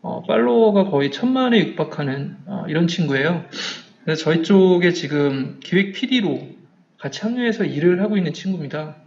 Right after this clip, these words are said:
그래서 아마 엠씨엔 쪽의 인플루언서를 활용한 마케팅을 진행하시는 데는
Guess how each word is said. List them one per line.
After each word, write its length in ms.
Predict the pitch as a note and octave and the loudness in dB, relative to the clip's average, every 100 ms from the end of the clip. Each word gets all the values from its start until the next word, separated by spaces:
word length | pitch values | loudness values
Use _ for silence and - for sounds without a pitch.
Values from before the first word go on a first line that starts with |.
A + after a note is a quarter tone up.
| - | -18
그래서 160 | D3 D#3 | -12 -8
아마 600 | C#3 E3 D#3+ C#3 - - - - - - - | -4 0 0 -2 -8 -20 -16 -14 -12 -10 0
엠씨엔 420 | D#3 F3 B3 A#3 | 2 4 4 2
쪽의 540 | A#3 A3+ G#3+ G#3 G3 D#3+ | 2 0 2 2 2 0
인플루언서를 680 | D3+ - G3+ G3 F#3+ F#3 G3+ | 0 0 0 2 0 -2 -2
활용한 640 | A3+ G#3 D#3+ D#3 D3+ C#3 | 0 2 0 -2 -4 -6
마케팅을 680 | C3+ F3+ E3+ F3+ E3+ E3+ D#3+ | -6 -6 -4 -2 0 0 -2
진행하시는 600 | - D#3 E3+ F#3 G3 F3+ | -2 0 0 0 2 4
데는 520 | C#3+ E3+ A3+ - | 4 4 2 0